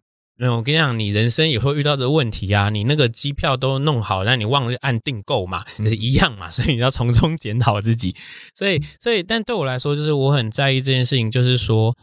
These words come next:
Speaker 1: 他为了要自己定义这个任务，以及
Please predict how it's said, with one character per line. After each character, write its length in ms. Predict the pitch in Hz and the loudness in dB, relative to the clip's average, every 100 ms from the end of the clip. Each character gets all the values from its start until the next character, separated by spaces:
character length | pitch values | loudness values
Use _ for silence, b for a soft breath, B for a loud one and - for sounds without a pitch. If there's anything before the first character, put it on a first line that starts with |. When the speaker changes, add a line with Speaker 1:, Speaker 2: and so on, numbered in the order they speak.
| _ | _
Speaker 1:
他 360 | - - 226 233 | -8 -2 0 0
为 260 | 233 220 | 2 2
了 160 | 160 143 | 2 2
要 220 | 165 156 | 0 0
自 180 | - 165 | -2 -4
己 220 | - 98 - | -2 -4 -4
定 200 | 139 120 | -2 2
义 160 | 127 | 2
这 120 | 113 117 | 2 0
个 160 | 107 | 0
任 280 | 104 113 101 | 2 2 2
务， 300 | 101 101 - _ _ _ _ | 2 0 -2 _ _ _ _
以 140 | - 117 | -2 0
及 280 | 123 123 | 0 -2